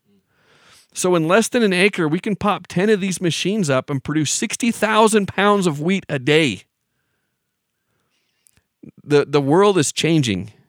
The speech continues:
And, and I get it. I, I understand the need to focus on causes. As in the Lord says, "Be anxiously engaged. Don't wait for me to command you what to do." And he tells us, "Be wise stewards of the earth."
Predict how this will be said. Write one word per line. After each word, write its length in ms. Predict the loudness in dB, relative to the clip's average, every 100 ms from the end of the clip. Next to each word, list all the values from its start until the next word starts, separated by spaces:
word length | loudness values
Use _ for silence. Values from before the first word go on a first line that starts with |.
| _ _ _ _ _ _ _ _ _ _ _
And, 320 | -2 2 2 0
and 160 | 0 0
I 60 |
get 320 | 0 0 2 2
it. 160 | 0
I, 160 | -2 -4 -2
I 140 | 0
understand 800 | 2 0 -2 -2 -2 0 0 -2 -4
the 100 | -4
need 380 | 0 2 2 0
to 80 | -6
focus 420 | -4 -4 -4 -4
on 140 | -4
causes. 500 | -4 -2 0 0 -2
As 140 | -4 -2
in 140 | -2
the 40 | 2
Lord 280 | 2 2
says, 340 | 2 2 2 0 -8 -20 _ _ _ _ _ _ -12
"Be 220 | -4 -4 0
anxiously 720 | 0 2 0 -2 -2 -4 -2 -2
engaged. 880 | -2 0 0 2 0 -4 -8 -10 -18 _ 0
Don't 260 | 2 2
wait 240 | 2 0 0
for 100 | 0
me 140 | 0
to 80 | 0
command 400 | -4 -2 0 0
you 80 | 0
what 160 | -2
to 80 | -4
do." 300 | -2 -2 -2 -6 -20 _
And 120 | -2
he 80 | -2
tells 240 | 2 0
us, 100 | 0
"Be 220 | -2 -4 -2
wise 420 | -2 0 0 0
stewards 500 | -2 0 0 0 -2
of 120 | -4
the 160 | 0 0
earth." 340 | 0 -2 -14